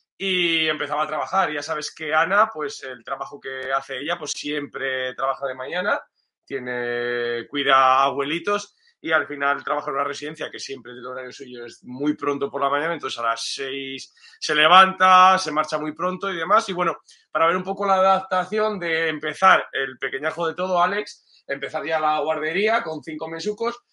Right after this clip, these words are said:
pues intentar, eh, coordinarme de poder llevarle yo. Y ya sabéis que, que mi otro hijo, que es Raúl, el mayor,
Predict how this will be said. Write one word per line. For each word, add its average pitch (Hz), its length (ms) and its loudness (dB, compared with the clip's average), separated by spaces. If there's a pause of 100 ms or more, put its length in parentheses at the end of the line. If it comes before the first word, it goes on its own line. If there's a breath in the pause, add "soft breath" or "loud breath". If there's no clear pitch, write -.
(140)
pues 165 200 -4
intentar, 156 560 4
eh, 165 240 2
coordinarme 170 560 2
de 165 100 0
poder 151 260 -4
llevarle 156 460 -2
yo. 208 280 -2
Y 156 100 -2
ya 147 100 0
sabéis 151 320 -4
que, 135 400 -4
que 131 120 -8
mi 131 120 -10
otro 135 380 -6
hijo, 139 160 -10
que 135 80 -8
es 135 60 -4
Raúl, 156 260 -2
el 143 80 -4
mayor, 170 340 2